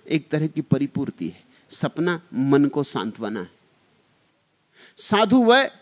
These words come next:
जो बाहर से तो अच्छा हो गया है, संत वह जो भीतर से भी अच्छा हो गया, जिसकी साधुता बाहर और भीतर सम हो गई,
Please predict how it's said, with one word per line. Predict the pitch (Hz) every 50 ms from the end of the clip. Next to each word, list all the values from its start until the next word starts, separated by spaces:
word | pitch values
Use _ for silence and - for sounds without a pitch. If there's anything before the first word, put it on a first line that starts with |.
| _ _ -
जो | 147 185 185
बाहर | 160 143 147 180 185 214 233 226
से | 226 233 202
तो | - 175
अच्छा | 147 147 - - 170 135
हो | 127 123 104
गया | - 107 92 80
है, | - 120 - _ _ _ _ _ _ _ _ -
संत | - - - 214 240 240 233 -
वह | 160 151 180 190 196 180 - _ _ _ _ _ 123
जो | 123 139 135
भीतर | 117 104 95 95 127 156 190 - - 185 165
से | - - 160
भी | 131 127 101
अच्छा | 98 - - - -
हो | 85 107 95
गया, | 76 98 95 90 - - - - _ _ 127
जिसकी | 135 165 165 - - 170 151
साधुता | - - 151 139 143 147 180 180 - 214 208 202 - - _ _ _ _ _ _ -
बाहर | 117 107 127 131 143 160 135 123
और | 123 135 127
भीतर | 107 98 139 143 - 156 151 -
सम | - - - - - - 151 165
हो | 160 120 127 101
गई, | - - 82 - - -